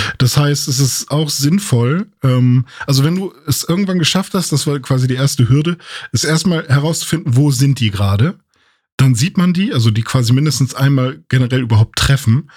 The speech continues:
Dann sieht man die auf der Karte und dann, ähm, muss man,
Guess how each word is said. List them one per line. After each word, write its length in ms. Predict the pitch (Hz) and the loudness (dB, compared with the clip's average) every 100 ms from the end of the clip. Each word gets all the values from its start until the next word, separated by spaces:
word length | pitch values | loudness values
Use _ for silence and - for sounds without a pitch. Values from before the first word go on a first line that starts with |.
| - _ | -20 _
Dann 140 | - 123 | 0 0
sieht 160 | 147 160 | 0 0
man 120 | 135 | 0
die 80 | 139 | 0
auf 120 | 123 | 0
der 120 | 123 | -2
Karte 340 | - 135 151 165 | 2 2 2 0
und 200 | 120 131 | 2 2
dann, 340 | 143 196 202 _ _ _ _ | 2 2 -2 _ _ _ _
ähm, 420 | 147 143 147 160 - | 0 2 0 -2 -2
muss 280 | 143 156 - | 2 2 0
man, 280 | 160 156 | -2 -2